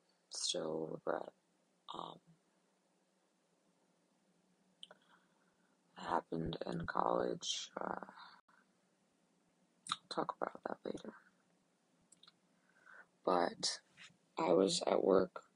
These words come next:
and, um, my mom was really worried about me. She saw that I was stressed. I wasn't sleeping. I was drinking so much. I was drinking probably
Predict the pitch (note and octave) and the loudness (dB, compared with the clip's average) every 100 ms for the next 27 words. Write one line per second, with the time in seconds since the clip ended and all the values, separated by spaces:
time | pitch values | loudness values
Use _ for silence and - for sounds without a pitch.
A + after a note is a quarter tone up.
0 | _ _ - D#3 D3+ D3+ E3 D#3 - _ | _ _ -4 -4 -4 -8 -10 -12 -16 _
1 | _ _ _ _ _ _ _ _ - - | _ _ _ _ _ _ _ _ -18 -18
2 | - F2+ F3 F3 F3 E3 D3+ E3 D#3+ D#3 | -6 -2 -2 -4 -4 -2 -2 0 0 0
3 | D#3+ D#3+ - D#3+ D#3 D3+ D3+ D3+ D3+ D3 | 0 0 4 6 6 6 4 2 0 -2
4 | D3+ D3 - D#3 D#3+ - - D3+ D3+ D3+ | -2 -2 -2 0 2 2 2 2 2 2
5 | - - - D3 C#3+ D3 C#3+ - - D3 | 2 2 4 2 2 0 0 0 0 0
6 | C#3+ - D3+ D3 D3 D3 D#3 D#3 - D#3 | -2 0 2 4 4 4 2 -4 0 2
7 | D#3 - D3+ D3+ - D3 D3+ - D3+ D#3 | 2 2 0 -2 -6 -6 -4 -2 0 -2
8 | D3+ D#3 D3+ D3+ - - - - - - | -2 -2 -2 -4 -8 -20 -20 -20 -20 -20
9 | - - - _ _ - - E3 E3 D3+ | -20 -20 -20 _ _ -4 0 4 4 4
10 | C#3+ C#3+ - D3 D3 D#3 - D#3 D#3+ - | 2 2 2 4 4 4 0 0 -2 -2
11 | D#3 D3+ D3+ D3+ D3+ D3 D3 D3 - - | 0 2 2 2 0 -4 -6 -8 -10 -2
12 | E3+ F#3+ A#3+ C4 A#3+ A#3+ A#3+ A#3 A3+ A3+ | 0 2 2 2 2 0 -2 -2 -4 -6